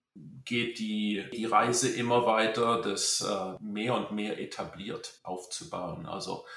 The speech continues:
zum Beispiel, wir sehen immer größere, äh, äh, Teams, die damit zusammenarbeiten. Insbesondere, also zum Beispiel bei Slack sind wir jetzt über hundert Leute, die Workato, äh, benutzen intern. Äh, und, äh, wie,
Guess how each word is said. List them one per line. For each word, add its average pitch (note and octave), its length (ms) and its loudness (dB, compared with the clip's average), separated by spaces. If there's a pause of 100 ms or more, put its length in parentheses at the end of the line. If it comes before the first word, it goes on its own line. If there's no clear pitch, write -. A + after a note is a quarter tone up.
(140)
zum - 140 -4
Beispiel, G#2 360 2
wir A2 140 0
sehen A2 320 0
immer C3 320 6
größere, G#2 1000 2 (640)
äh, - 20 -2
äh, F2+ 380 -4
Teams, - 840 -4
die F#2 120 -10
damit F2+ 360 -10
zusammenarbeiten. E2 960 -10
Insbesondere, F#2 640 -8
also F2 180 -8
zum - 180 -10
Beispiel F#2+ 320 -10
bei F2+ 140 -12
Slack F#2+ 480 -6
sind - 220 -12
wir F2+ 80 -12
jetzt - 200 -10
über B2+ 320 -8
hundert A2 380 -6
Leute, F2+ 560 -10 (140)
die D#2+ 120 -14
Workato, - 720 -12 (460)
äh, F2+ 320 -8
benutzen F#2 640 -8
intern. G2+ 720 -6 (680)
Äh, F#2 40 -6
und, G2 1120 -2
äh, E3 280 -6
wie, G#3+ 600 -2